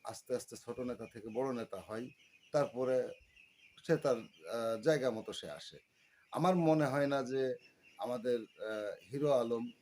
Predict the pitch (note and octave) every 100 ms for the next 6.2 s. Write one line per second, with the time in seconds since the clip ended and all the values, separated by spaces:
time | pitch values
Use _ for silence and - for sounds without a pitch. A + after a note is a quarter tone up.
0 | _ _ _ G2 D#3 D#3 F3+ - G3+ G3
1 | G#3+ F#3 F#3 F3+ E3+ F3+ D#3+ F3+ E3 E3
2 | D#3+ D3+ - A#2+ B2 A#2+ A#2 D#3 D#3+ D#3+
3 | D3 C#3 C3+ G#2+ G#2 G2+ B2 - - _
4 | _ - D3+ C#3+ C3 - B2 A#2 - B2
5 | C3+ C3+ D#3 D#3+ C#3 A2+ G2+ E2 D2 D#2
6 | D2